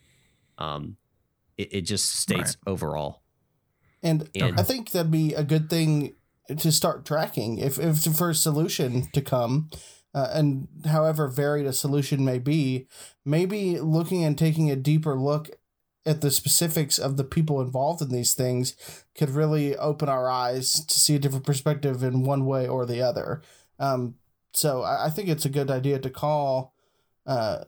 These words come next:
Speaker 3: and, and I'm sure we'll come to a point where we have solutions, uh, that we wanna offer up in just our opinions. And I'm sure we'll get to that. But that, while we're talking about this, I think it's important to say,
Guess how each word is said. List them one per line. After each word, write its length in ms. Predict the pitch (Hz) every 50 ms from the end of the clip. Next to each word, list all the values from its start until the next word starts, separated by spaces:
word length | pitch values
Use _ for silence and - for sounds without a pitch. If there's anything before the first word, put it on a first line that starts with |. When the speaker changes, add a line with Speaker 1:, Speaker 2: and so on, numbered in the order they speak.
| _ _
Speaker 3:
and, 180 | - 151 156 147
and 180 | - 151 160 156
I'm 140 | 156 151
sure 200 | 147 - - 185
we'll 160 | 165 151 143 131
come 260 | - - 151 147 139
to 160 | 151 139 131
a 40 | 127
point 240 | - - 143 - 110
where 120 | 135 131
we 140 | 123 135 131
have 280 | 131 131 127 127 123
solutions, 880 | - - - 127 131 131 131 131 - - 131 123 120 127 123 - - - - - - _ _ _ -
uh, 200 | 147 139 - -
that 140 | 147 147 139
we 120 | 156 156
wanna 220 | 143 143 139 131
offer 480 | - - 120 131 135 - - 120 120 120
up 240 | 110 90 - - - - - -
in 220 | - 151 151 143 135
just 180 | 143 135 -
our 160 | 143 123 120 117
opinions. 640 | 117 - 151 143 139 131 127 120 117 110 - - - - - - _ _ -
And 100 | 143 143
I'm 100 | 139 135
sure 180 | 135 - 160
we'll 120 | 147 131 127
get 220 | 127 147 139 135
to 80 | - 139
that. 320 | 131 117 104 87 - -
But 200 | 143 135 113 - -
that, 340 | 139 156 151 - - - - - - - - - - - - - - - -
while 260 | - 170 170 170 170
we're 100 | 165 156 147
talking 280 | - 165 160 151 139
about 160 | 147 139 131 127
this, 160 | 127 - 151
I 40 | 135
think 140 | 135 143 139
it's 120 | 135 -
important 460 | 139 131 131 - 147 139 135 135 131
to 60 | - -
say, 420 | - - 143 135 131 123 123 127